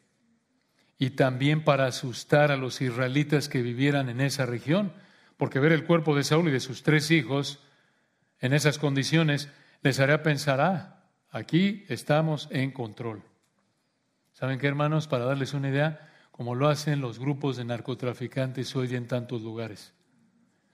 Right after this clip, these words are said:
Nada de nuevo debajo del sol. Actúan como filisteos. En nuestros años en México, y seguro en tantos lugares lo saben, ahí cerca de donde vivíamos, vivían hermanos, era, ahí recuerdo una mañana, había un cuerpo colgado,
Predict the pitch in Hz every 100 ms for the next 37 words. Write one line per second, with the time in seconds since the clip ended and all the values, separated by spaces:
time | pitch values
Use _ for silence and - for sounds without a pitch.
0 | _ 127 135 147 143 160 123 123 131 127
1 | 117 110 131 120 - _ _ _ _ _
2 | _ - 131 139 139 139 120 - 113 110
3 | - 127 110 - _ _ _ _ _ _
4 | _ _ _ _ _ _ _ - 123 127
5 | 139 139 147 143 135 123 160 139 - 151
6 | 147 - 127 147 143 147 143 139 123 139
7 | 143 123 - 156 143 139 - _ _ _
8 | _ 127 135 151 135 147 135 127 127 127
9 | 147 165 165 170 160 - 196 123 131 143
10 | 139 123 147 160 165 156 - _ _ _
11 | _ _ _ - 135 147 143 123 - _
12 | - 127 156 139 123 151 156 151 135 131
13 | 156 156 127 151 151 147 151 131 131 117
14 | 117 104